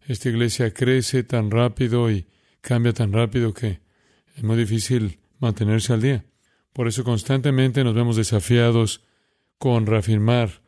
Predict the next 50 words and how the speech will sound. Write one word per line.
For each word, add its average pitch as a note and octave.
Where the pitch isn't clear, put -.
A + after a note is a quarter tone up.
lo A#2
elemental. G#2
Hace G#2+
un A2+
par B2
de A#2+
domingos A#2
por A#2+
la G#2+
noche A2+
les A#2+
pedí A#2
a A#2+
los A#2
que -
habían A#2
estado A#2
con G#2+
la A2+
iglesia A2+
de G#2+
Grace A#2
menos A2+
de A2+
un A2+
año, A#2
y A2
creo A#2+
que, A#2
que A#2+
levantaran A2+
la B2+
mano, C3
y A#2
creo A#2
que B2
fue A#2
más A#2+
de A2+
la A2
mitad G#2
de A#2
la A2
congregación. G#2+
Dios A#2+
realmente A#2+
nos A2+
ha A#2+
dado A#2+
un A2